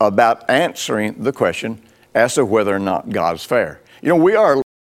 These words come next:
living in a world environment of political correctness. And political correctness is really a nice way of saying, "I am more righteous than God."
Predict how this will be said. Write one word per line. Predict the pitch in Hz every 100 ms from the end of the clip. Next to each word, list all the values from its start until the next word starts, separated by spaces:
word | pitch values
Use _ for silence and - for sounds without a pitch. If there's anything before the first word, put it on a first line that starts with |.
| 151
living | 156 170 165
in | 143
a | 104
world | 101 98 117 151 165 156 -
environment | 127 113 98 110 110 107 98 98 - - - -
of | 110 92
political | - 127 117 135 123 101 98 -
correctness. | - 117 107 98 98 90 98
And | 95
political | 139 208 294 240 156
correctness | - 151 151 - 104 - - - - -
is | 139 120
really | 117 151 180 156 -
a | 123 120
nice | 107 110 113 120 143 165 -
way | - 113 113 131 120 117
of | - 107 -
saying, | - 147 131 107 104 98 - _ -
"I | 113 139 165 170 170 - _ -
am | 127 120
more | 117 123 127 117
righteous | 117 123 123 - 110 - - -
than | 98 98 95
God." | 104 80 60